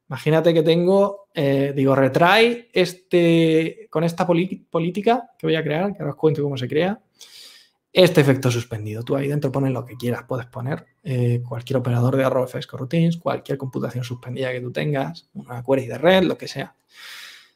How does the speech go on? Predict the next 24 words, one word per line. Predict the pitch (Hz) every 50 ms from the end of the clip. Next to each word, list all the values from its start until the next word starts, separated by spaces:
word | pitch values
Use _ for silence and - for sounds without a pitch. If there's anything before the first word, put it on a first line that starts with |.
| _ _ _ _
Y | - 147
lo | 156 156
que | 165
va | 160 156
a |
hacer | 156 - 196 185
es | 170 165
que | - 165 147
con, | 139 135 131 131 - - - _ _ _ _
siempre | - - - 175 180 175 165 165 170
y | 151
cuando | 156 170 170 151 135 127
esta | 123 120 - 147 143
falle, | - - 151 147 131 143 156 - - _ _ -
y | 127 117
por | 123 120 - 127 120
fallo | - - 135 143 139
me | 131 120
refiero | 120 123 - 127 131 131
a | 131
que | 127 - 123 123 123 120
lance | 120 123 123 123 139
una | 131 120
excepción, | - - 131 127 - - 147 147 175 185